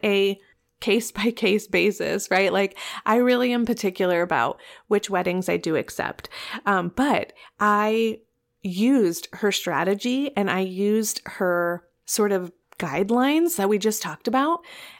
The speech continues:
at one of my recent, um, with one of my recent wedding clients. And I ended up selling a wedding album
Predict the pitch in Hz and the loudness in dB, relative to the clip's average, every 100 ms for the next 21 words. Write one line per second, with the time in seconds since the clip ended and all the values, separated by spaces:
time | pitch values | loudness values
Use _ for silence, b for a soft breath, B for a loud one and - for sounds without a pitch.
0 | - 196 196 190 208 214 214 180 190 - | -4 -2 0 2 2 2 2 2 0 0
1 | 196 190 - - 185 175 156 143 185 214 | 0 -2 -6 -8 -6 -4 -4 -6 -8 -12
2 | _ - 480 214 - 214 202 190 185 185 | _ -10 -2 0 2 2 2 2 0 0
3 | 180 180 196 175 233 247 - 165 151 156 | -2 -2 -6 -2 0 0 -2 -4 -2 -2
4 | 185 - B B - 220 220 214 240 285 | -4 -12 B B -2 0 2 2 2 2
5 | 240 214 - b b - - 190 190 202 | 2 0 -4 b b -10 -4 0 0 2
6 | 214 233 247 - b b _ _ 196 214 | 2 2 0 -4 b b _ _ 2 4
7 | 208 196 190 208 226 190 165 175 165 165 | 2 0 0 2 2 0 0 0 0 0